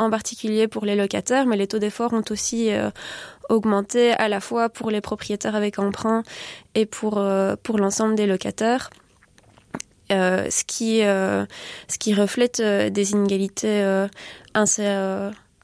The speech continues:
importantes, notamment par rapport à, bah, des propriétaires sans emprunt qui, de manière assez logique, n'ont plus, euh, d'emprunt hypothécaire à payer et donc qui se sont retrouvés avec des, des taux d'effort, euh, très faibles de,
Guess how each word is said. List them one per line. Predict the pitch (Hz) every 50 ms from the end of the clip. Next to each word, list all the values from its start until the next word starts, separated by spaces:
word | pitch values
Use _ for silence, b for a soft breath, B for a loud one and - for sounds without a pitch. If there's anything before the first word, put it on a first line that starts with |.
| _ _ -
importantes, | - 202 196 202 196 - - 254 254
notamment | 233 220 - 220 208 214 220 226 233
par | 220 - 202
rapport | 208 196 202 - 226 226 226 233 214 208
à, | 214 208 208 202 - - -
bah, | 220 208 202 - - -
des | 226 220 220
propriétaires | - - 226 - - 220 214 - 226 220
sans | - 220 220 208
emprunt | 208 208 202 - 226 220
qui, | - - 220
de | 202
manière | 214 208 208 214 214 214 214 214 - -
assez | - 208 208 - 214
logique, | 202 214 220 233 240 - 233
n'ont | 220 208 208
plus, | 208 - - 240 240 226 220
euh, | 208 208 - B B B B B B B
d'emprunt | 220 214 208 - - 226 220
hypothécaire | 220 208 - 214 - 220 208 - 233 226 214
à | 202
payer | 190 - 202 202 220 233 233 226
et | 208
donc | 190 202 208
qui | - -
se | - -
sont | - 208
retrouvés | 196 - - - - 220 208
avec | 202 190
des, | 185 196 196 190 190 202
des | 202 202 202
taux | 196 -
d'effort, | 202 196 190 190 - 208 208 202 185 190
euh, | 185 180 180 180 202 208 - _ -
très | - - - 190
faibles | - - 226 220 208 208 202 202 196 190
de, | 185 190 202 190 185 190